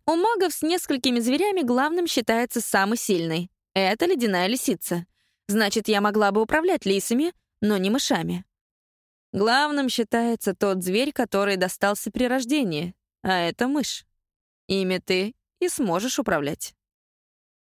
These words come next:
Я фыркнула и отвернулась от него. Нашёл, к чему прицепиться. Моя золотая мышь — мелкий и безобидный зверь, который постоянно спит.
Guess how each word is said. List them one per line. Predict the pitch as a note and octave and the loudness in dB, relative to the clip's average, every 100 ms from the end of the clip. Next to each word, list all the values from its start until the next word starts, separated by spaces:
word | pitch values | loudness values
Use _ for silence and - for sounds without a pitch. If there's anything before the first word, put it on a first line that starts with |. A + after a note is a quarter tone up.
| - | -2
Я | A#3+ E4 | 0 0
фыркнула | - B3+ C#4+ A#3+ C#4+ D#4+ - _ _ - | 2 0 2 0 0 -2 -8 _ _ -2
и | |
отвернулась | D4 C#4+ C#4 A3+ E3+ D#3 | 0 2 2 2 0 -2
от | F3+ | -4
него. | F3 D3+ D3+ F3+ _ _ _ - | -2 0 -2 -6 _ _ _ -2
Нашёл, | B3+ - D#3 | 0 0 -2
к | - | -2
чему | G#3 F3+ | -2 0
прицепиться. | F#3+ - G3 E3 - F#3 F3+ _ _ _ | -2 -2 0 -2 -2 -4 -4 _ _ _
Моя | F#3+ G3 F#3+ | -2 0 0
золотая | G3 G3 - G3+ A3 | 0 0 0 0 0
мышь — | F#4 - - - | 0 -2 -8 -4
мелкий | G#3+ G#3 G#3+ - G4+ | 0 0 0 0 2
и | |
безобидный | C#4+ G#3 G#3 B3+ | 2 2 2 2
зверь, | C4 G#3+ D#3 - _ _ _ | 2 2 0 -4 _ _ _
который | G3+ G#3 G3 | 0 0 0
постоянно | G#3 - F#3+ F#3 A3+ F4 G4 | -2 0 0 2 0 0 -2
спит. | - F#3 E3 - | -2 -4 -4 -8